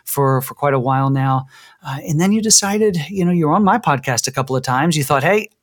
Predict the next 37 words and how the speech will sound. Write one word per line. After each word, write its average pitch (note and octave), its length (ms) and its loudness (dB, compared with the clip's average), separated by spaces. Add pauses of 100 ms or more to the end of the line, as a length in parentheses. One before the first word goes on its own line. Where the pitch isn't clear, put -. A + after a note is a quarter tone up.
I B3 80 -2
think - 160 -2
I E3+ 80 0
could C3+ 120 -2
talk D3+ 200 2
about E3 260 2
this E3+ 220 0
more." D#3+ 280 2
What, G#3 260 -2
what C#4 200 -4
led B3 320 2
you D#3+ 100 0
down D#3 260 2
the D3+ 80 0
road D3+ 280 2
of, C3+ 200 0 (360)
of B2+ 100 -6
wanting D3+ 200 0
to C3+ 80 2
have C3+ 80 4
a C3 60 0
podcast B2 580 -2
to, B2 240 -4
to A#2+ 140 -12
tell C3+ 180 0
the B2+ 80 -2
world B2 260 0
about B2 220 -2
some C3 120 -2
of B2+ 60 -2
the B2+ 80 -6
things B2+ 300 -6
you're C3 100 -2
discovering - 500 -4
in - 60 -20
the - 80 -8
space? - 380 -6